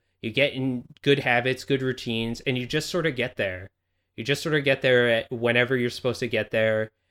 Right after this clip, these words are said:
and it just feels good. And, you know, when it feel, when you're at your happiest, when your life feels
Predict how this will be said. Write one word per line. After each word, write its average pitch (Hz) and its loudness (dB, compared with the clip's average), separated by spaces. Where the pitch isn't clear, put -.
and 120 2
it 131 2
just 170 -2
feels 170 0
good. 120 0
And, 107 0
you 127 0
know, 117 4
when 147 2
it 143 -4
feel, 170 0
when 147 2
you're 180 2
at 147 4
your 135 -2
happiest, 143 -2
when 120 -2
your 113 0
life 113 0
feels 120 -2